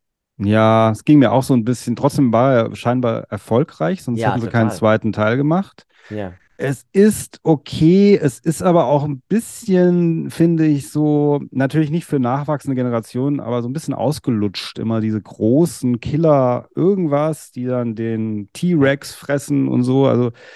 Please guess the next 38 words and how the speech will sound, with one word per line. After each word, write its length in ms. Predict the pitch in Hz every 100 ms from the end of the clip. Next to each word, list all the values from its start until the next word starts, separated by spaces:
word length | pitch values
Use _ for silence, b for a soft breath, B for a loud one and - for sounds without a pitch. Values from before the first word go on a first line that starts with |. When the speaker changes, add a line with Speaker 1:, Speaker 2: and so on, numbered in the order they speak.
| B 98
Speaker 2:
Ja, 100 | 92
vor 160 | - 113
allem, 100 | 107
ich 140 | 101
wusste 340 | 135 139 110
genau, 480 | 104 113 110 113 135
was 160 | 123 117
passiert. 540 | 117 101 135 104 -
Also 160 | 95 98
dieser, 300 | 104 98 110 104
Speaker 1:
Ja. 40 |
Speaker 2:
dieser 160 | 101 92
Scherz 400 | - 110 156 120
in 60 |
dem 120 | 110 98
Trailer 300 | 110 120 120
am 140 | 104
Anfang, 380 | - 120 110 107
Speaker 1:
Mhm. 360 | 104 104 113 113 _
Speaker 2:
dass 180 | 113 113
also 240 | 117 117 -
ein 160 | 110
großer 320 | 101 123 151
Dinosaurier, 840 | 123 127 123 123 135 135 131 123 - - -
äh, 40 |
kleine 300 | 117 113 156
Dinosaurier 460 | 151 135 135 139 135
frisst 340 | 131 143 139
und 100 | 113
dann 140 | 120 117
ein 100 | 113
noch 200 | 139 -
größerer 400 | 143 135 135 131
Dinosaurier 680 | 131 120 127 127 127 123 b _ _ _ _ _ _ _
dann 320 | 127 135 -
f-, 240 | - - -
gefressen 480 | 131 123 135 147
wird, 320 | 120 131 139